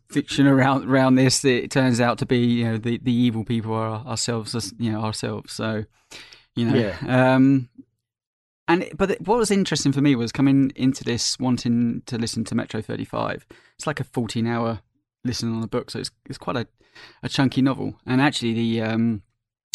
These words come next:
Speaker 1: the second book is somewhat of a departure from the first book. So the,
Speaker 2: Mm.
Speaker 1: with, um, twenty thirty-five, you pick up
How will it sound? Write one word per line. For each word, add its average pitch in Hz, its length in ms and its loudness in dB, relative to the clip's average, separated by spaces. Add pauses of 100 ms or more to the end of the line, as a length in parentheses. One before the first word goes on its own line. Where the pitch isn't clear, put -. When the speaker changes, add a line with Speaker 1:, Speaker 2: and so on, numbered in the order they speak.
Speaker 1:
the 123 80 -6
second 113 340 -2
book 110 200 -4
is 117 100 -6
somewhat 113 360 -4
of 98 60 -8
a 110 60 -6
departure 110 480 -4
from 113 160 -6
the 110 80 -4
first 165 320 0
book. - 180 -10 (440)
So 135 140 4
the, 139 60 0
Speaker 2:
Mm. 117 140 -2
Speaker 1:
with, 135 180 2
um, 131 360 6
twenty 156 240 2
thirty-five, 117 500 0
you 107 80 -8
pick 120 240 -2
up 107 200 -4